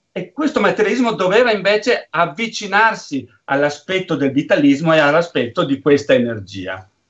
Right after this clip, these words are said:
Guardando queste due affermazioni, così prendendoci, potremmo ampliare, ma senza disperdere la nostra attenzione.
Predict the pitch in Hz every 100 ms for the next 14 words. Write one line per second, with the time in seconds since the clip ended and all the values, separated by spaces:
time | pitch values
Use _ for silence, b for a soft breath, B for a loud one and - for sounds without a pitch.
0 | _ b _ _ _ _ _ 151 226 -
1 | 311 320 - 214 - 160 220 233 175 -
2 | 185 165 - 165 151 123 117 135 156 -
3 | 156 156 180 139 143 156 190 208 165 -
4 | - 135 - 175 202 185 147 135 139 -
5 | 214 220 190 147 139 - 165 160 139 135
6 | 131 127 _ - 139 147 170 156 135 -
7 | 131 - 110 92 107 165